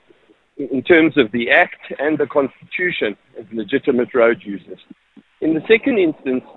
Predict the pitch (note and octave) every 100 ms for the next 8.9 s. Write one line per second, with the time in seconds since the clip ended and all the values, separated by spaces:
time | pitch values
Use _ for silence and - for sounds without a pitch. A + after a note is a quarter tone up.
0 | - _ _ D#3 D#3 G3+ A#3 G#3 - F#3+
1 | D#3 D3+ D3+ C#3 A#2 - - B2 - E3
2 | D#3+ F#3 D3 C#3 C#3 C#3 - C#3 - D3+
3 | B2 A2 D#3 C3 G#2+ A2 _ - - _
4 | _ C#3+ - - G#3 D#3 - D3+ D3 A#2+
5 | - C#3+ C3+ B2+ - - E3+ E3+ D#3 C3
6 | A#2+ A#2 C#3+ D#3+ D#3+ E3+ - D3+ - D3+
7 | D#3 D3 G2 E2 _ - - C3 A2 C3
8 | - - E3+ - F#3+ D#3 C3 A#2+